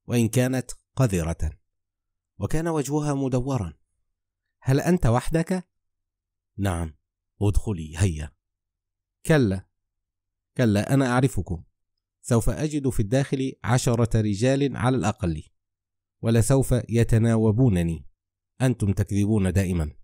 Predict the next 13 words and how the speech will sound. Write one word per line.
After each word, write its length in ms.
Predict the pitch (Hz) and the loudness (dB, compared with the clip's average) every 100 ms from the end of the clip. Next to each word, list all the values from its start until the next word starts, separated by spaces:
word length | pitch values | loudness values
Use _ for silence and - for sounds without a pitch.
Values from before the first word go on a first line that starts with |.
| _ _ _ _ _ _ _ _ | _ _ _ _ _ _ _ _
أمسكتها 680 | 113 117 131 - 180 175 135 | -2 0 0 0 -2 0 0
من 220 | 98 113 | 0 0
رسغها، 560 | 113 - 90 101 71 - _ _ _ _ _ | -2 -4 -2 -2 -2 -10 _ _ _ _ _
كان 280 | - 107 98 | 0 2 2
لدنا 500 | 95 101 90 90 87 | 0 0 0 -2 0
وناعما، 560 | 87 87 87 92 76 73 _ _ _ _ _ _ _ - | -2 -2 -2 -2 -4 -8 _ _ _ _ _ _ _ -4
إلا 260 | 120 104 95 | 0 0 0
أن 160 | 107 | 0
صديقي 560 | 90 98 104 120 127 - 117 | -2 -4 -4 -2 -4 -4 -4
أسقط 440 | - - 98 98 | -4 -4 -4 0
شيئًا 440 | 90 117 - 98 | 0 0 -2 -6
على 160 | 87 98 | -4 -4
الأرض، 340 | 98 123 113 | -4 -4 -6